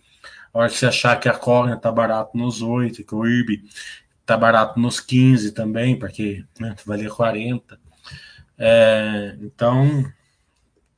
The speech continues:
quem fica nesse, nesse modelo de investimento tá ferrado, né?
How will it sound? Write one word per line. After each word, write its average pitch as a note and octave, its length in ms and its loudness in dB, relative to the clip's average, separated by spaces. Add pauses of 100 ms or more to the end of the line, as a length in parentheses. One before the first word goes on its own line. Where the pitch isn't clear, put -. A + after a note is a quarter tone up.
(420)
quem C3+ 200 6
fica C3+ 300 2
nesse, A2 440 -4
nesse A2+ 300 -10
modelo A2 440 -6
de G2+ 340 -10 (300)
investimento A2 540 -6
tá E3 100 -2
ferrado, E3 460 0 (580)
né? A2+ 180 -12